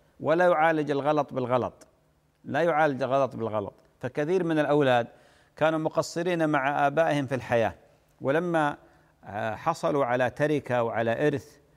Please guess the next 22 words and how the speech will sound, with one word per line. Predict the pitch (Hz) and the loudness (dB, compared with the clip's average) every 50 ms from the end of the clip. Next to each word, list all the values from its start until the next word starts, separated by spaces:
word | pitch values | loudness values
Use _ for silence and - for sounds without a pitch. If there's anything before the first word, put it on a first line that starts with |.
| _ _ - | _ _ -8
ندموا | 131 143 180 185 175 185 160 156 147 147 | -2 -2 -2 2 2 2 2 2 2 2
ندماً | 165 175 165 160 156 156 | 2 2 0 0 0 0
شديداً، | 143 - 143 139 143 165 156 143 - 123 120 - | -2 -2 -4 -4 -2 -2 -2 -2 -2 -6 -8 -8
لأن | - 127 131 135 135 139 | -6 -4 -2 -2 0 0
هذه | 135 139 160 185 185 180 180 | 0 2 2 2 0 0 -2
التركة | 160 - - 156 156 151 135 - 143 139 143 | -4 -2 -2 -2 -2 -2 -4 -4 -6 -6 -6
أنقذتهم، | 143 - - 147 147 165 175 170 - - 160 170 175 190 - - _ _ _ _ _ - | -6 -4 -2 -2 0 0 -2 -4 -4 -4 -2 -2 -2 -4 -8 -14 _ _ _ _ _ -8
أنقذهم | 135 127 - - 180 175 175 151 151 156 151 | -8 -6 0 0 0 2 2 0 0 0 0
الله | 147 143 135 | 0 2 0
عز | 139 131 127 139 | 0 0 0 -2
وجل | 135 127 131 135 127 127 | -2 -2 0 -2 -2 0
بها | 135 165 151 156 156 165 190 - - - _ _ _ _ _ _ _ _ - | 0 0 2 4 2 2 0 -2 -8 -16 _ _ _ _ _ _ _ _ -8
من | 131 143 143 139 139 | -6 -4 -4 -4 -4
أشياء | 135 135 131 - - - 190 190 170 127 | -4 -6 -6 -6 -4 0 0 0 0 -2
خطيرة | - 107 - 151 - - 190 185 180 175 | -4 -6 -6 -6 -4 0 0 0 2 2
وكثيرة | 156 - - 160 170 196 202 180 | 0 2 0 0 2 2 2 2
جدًا | 160 180 208 180 165 165 | 0 -2 -4 -2 0 -2
في | 131 139 | -2 -2
الدنيا | 139 135 147 147 127 110 95 95 | -4 0 0 0 0 0 -2 -4
في، | - 131 131 117 | -4 -4 -4 -2
في | - 143 131 | -2 -4 -2
حياتهم | 127 139 147 151 143 117 101 - 92 90 - | 0 2 2 4 4 2 0 -2 -12 -14 -14